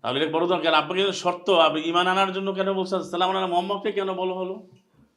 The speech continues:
ঈমান আনতে হবে বলেন? এই আমাদের এই সমাজে যে, আহ, আমাদের প্রবুদ্ধ মোল্লারা যে, আহ, যেটা বানিয়ে বানিয়ে ইবাদত করে, মিলাদ পড়ে, ই বলে, সেই বলে, বলে না, "আমানা রাসূল", সুর দিয়া পড়ে, "আমানা রাসূল বিমা উনজিলা ইলাইহি মির রাব্বিল মুমিনিন", পড়ে না?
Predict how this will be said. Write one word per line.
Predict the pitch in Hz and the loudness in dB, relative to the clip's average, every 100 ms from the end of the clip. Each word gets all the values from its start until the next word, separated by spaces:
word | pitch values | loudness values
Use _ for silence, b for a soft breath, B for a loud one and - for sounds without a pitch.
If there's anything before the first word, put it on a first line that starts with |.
| _ | _
ঈমান | 127 151 156 | -6 -2 0
আনতে | 151 143 | 0 -2
হবে | 143 139 | -6 -8
বলেন? | 135 139 175 - - _ b b _ _ _ _ _ _ _ _ _ _ _ _ _ _ _ _ _ _ - | -8 -8 -8 -14 -20 _ b b _ _ _ _ _ _ _ _ _ _ _ _ _ _ _ _ _ _ -8
এই | 143 | 0
আমাদের | 147 156 165 | 0 2 0
এই | 165 | 0
সমাজে | 156 160 160 160 | -2 -2 -2 0
যে, | 160 | 0
আহ, | 156 151 143 139 131 | 0 0 2 4 2
আমাদের | 127 135 135 | -2 -8 -6
প্রবুদ্ধ | 131 139 131 | -6 -6 -6
মোল্লারা | 135 135 135 135 | -6 -4 -2 -2
যে, | 123 | -4
আহ, | 127 110 - _ _ - 120 123 120 117 120 110 | -6 -8 -18 _ _ -6 -2 0 0 -2 -6 -12
যেটা | 107 123 127 | -8 -4 -2
বানিয়ে | 123 127 123 | 0 0 -2
বানিয়ে | 123 120 | -2 -4
ইবাদত | 117 120 117 113 | -4 -4 -6 -6
করে, | 107 | -6
মিলাদ | 107 117 113 113 | -6 -6 -8 -8
পড়ে, | 110 | -8
ই | 110 | -8
বলে, | 107 104 | -8 -10
সেই | - 117 | -6 -6
বলে, | 104 | -6
বলে | 107 160 | -6 -4
না, | 170 127 139 | 0 2 2
"আমানা | 139 135 131 | 2 0 -4
রাসূল", | 123 135 | -6 -8
সুর | 120 143 135 | -10 -10 -6
দিয়া | 131 127 | -2 -2
পড়ে, | 120 113 - - b b b | -2 -6 -8 -16 b b b
"আমানা | 131 135 131 131 127 | 0 2 2 0 -2
রাসূল | 120 117 139 127 | -4 -8 -6 -6
বিমা | 123 123 | -4 -4
উনজিলা | 117 123 127 117 120 | -6 -6 -6 -6 -6
ইলাইহি | 117 120 | -6 -8
মির | 117 | -8
রাব্বিল | 117 113 117 | -8 -8 -8
মুমিনিন", | 120 123 117 | -8 -8 -8
পড়ে | 120 147 | -6 -2
না? | 202 185 | -2 -4